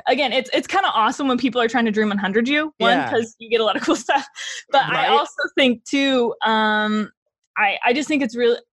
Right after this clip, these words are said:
Speaker 1: I, I, I just think it's validation of the concept that influence is, um, it really is a catalyst for change and
Speaker 2: Yeah.
Speaker 1: improvement. So I
Speaker 2: And I
Speaker 1: couldn't agree
Speaker 2: think,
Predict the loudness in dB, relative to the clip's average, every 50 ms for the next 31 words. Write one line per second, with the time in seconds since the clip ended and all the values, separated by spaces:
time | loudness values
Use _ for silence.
0 | _ _ _ _ _ -4 -2 -2 0 0 0 0 2 0 -2 -2 -2 -4 -4 -2
1 | -2 -2 -2 -2 -2 -2 0 0 0 0 0 -2 -2 -4 -4 -4 -4 -6 -2 0
2 | 2 2 2 0 -2 -2 0 0 0 0 0 2 2 2 0 0 -2 -2 0 0
3 | 0 0 -2 -4 -8 -12 -20 -20 _ _ -20 -20 _ _ _ _ -2 0 0 2
4 | 2 0 -2 -4 -6 -6 -4 -2 0 2 2 0 0 -2 -4 -8 -10 -14 _ _
5 | _ _ _ 0 0 0 2 2 0 2 2 2 0 -2 -4 -6 -2 0 2 2
6 | 4 2 2 0 -2 -8 -8 -4 0 0 0 0 0 -4 -4 -2 0 0 -2 -2
7 | -4 -8 -8 -6 -2 0 2 2 2 2 0 -2 -4 -6 -8 -14 _ _ _ -20
8 | _ _ -20 -18 -10 -8 -8 -8 -4 0 0 2 2 0 -2 -6 -8 -4 -2 0
9 | 2 2 0 0 -2 -4 -6